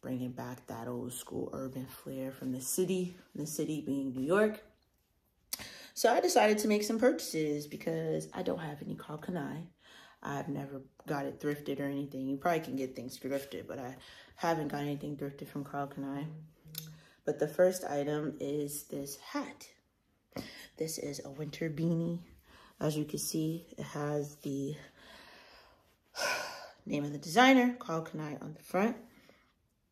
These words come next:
Take it off, and the tag inside. Boom, look at my hair. Boom, boom, boom. Okay. Very warm.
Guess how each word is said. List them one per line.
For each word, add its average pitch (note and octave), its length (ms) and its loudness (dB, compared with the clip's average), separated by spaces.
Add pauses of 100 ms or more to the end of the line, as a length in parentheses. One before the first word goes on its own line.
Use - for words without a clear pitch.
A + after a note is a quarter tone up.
(540)
Take - 260 -6
it E3+ 80 0
off, F3 560 4 (640)
and C#3 200 -2
the C#3+ 60 -6
tag C#3 720 -4
inside. D3 920 0 (540)
Boom, C#3 200 -8 (180)
look D#3 100 -6
at C#3 60 -6
my - 60 -8
hair. - 180 -14 (800)
Boom, C#3 140 -6
boom, C3+ 180 -4
boom. C#3+ 360 0 (440)
Okay. E3+ 480 -2 (1500)
Very F#3 280 10
warm. F3+ 440 4